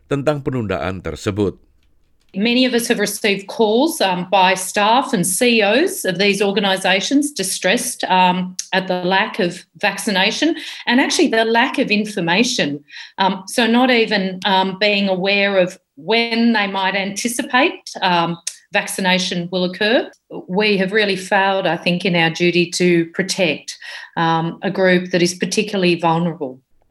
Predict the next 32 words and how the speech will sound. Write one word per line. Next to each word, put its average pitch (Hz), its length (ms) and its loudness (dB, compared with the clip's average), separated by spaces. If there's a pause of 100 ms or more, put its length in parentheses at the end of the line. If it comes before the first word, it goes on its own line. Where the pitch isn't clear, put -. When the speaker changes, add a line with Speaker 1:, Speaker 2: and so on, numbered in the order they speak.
(380)
Speaker 1:
Pada 156 320 2
hari 151 160 2
Senin 127 320 -2
tujuh 120 240 0
belas 104 240 -2
Mei 104 160 2
yang 107 240 2
lalu, 139 400 0 (160)
bukti 139 400 0
yang 123 160 0
menunjukkan 123 640 -4
lima 117 240 -2
orang 110 240 0
dengan 101 240 -2
masalah 98 400 0
yang 90 160 -2
sama 139 400 -2 (240)
telah 131 240 0
dipresentasikan 117 1120 -2 (240)
dalam 139 320 0
Royal 135 320 2
Commission 113 560 0
untuk 104 320 -4
Disabilitas 110 800 -4 (160)
yang 127 160 0
sedang 92 320 -6
berlangsung. 90 720 -2 (640)
Menteri 104 240 0
Kesehatan 98 560 0
Federal 117 400 0
Greg 147 240 0
Hunt 139 240 -2